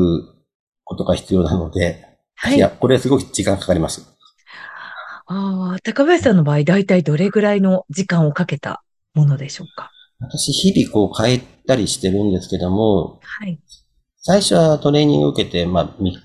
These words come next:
Speaker 1: 一日詰め込んでこうってやる、やりましたけども、その後、ファインチューニングをやって、まあ、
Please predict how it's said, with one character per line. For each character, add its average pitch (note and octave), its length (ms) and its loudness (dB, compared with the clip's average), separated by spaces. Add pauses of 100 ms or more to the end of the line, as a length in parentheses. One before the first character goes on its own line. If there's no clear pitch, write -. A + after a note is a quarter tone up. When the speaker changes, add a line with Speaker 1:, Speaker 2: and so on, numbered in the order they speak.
(800)
Speaker 1:
一 - 200 -4
日 B2 640 0
詰 A2+ 220 2
め - 40 -16
込 G#2+ 100 2
ん G#2+ 40 2
で G2+ 60 -2
こ G2 100 -2
う - 220 -8
っ - 260 -20
て E2+ 60 -2
や D2+ 80 0
る、 C#2+ 220 -8 (320)
や F2+ 100 0
り E2+ 60 0
ま F2 100 0
し - 60 -4
た E2 100 -6
け E2 60 -4
ど D#2+ 60 -2
も、 E2+ 80 -4
そ F3 120 0
の F#3+ 80 6
後、 - 480 -4 (160)
フ G#2+ 60 0
ァ G#2 60 4
イ G2+ 40 2
ン F#2+ 60 -2
チ G2 100 0
ュ F2+ 40 4
ー E2 40 2
ニ C#2 100 -2
ン C2 60 -8
グ - 60 -14 (500)
を - 20 -4
や D#2+ 80 0
っ - 260 -10
て、 - 520 -2 (420)
ま A#2 400 -2 (1400)
あ、 B2+ 60 -10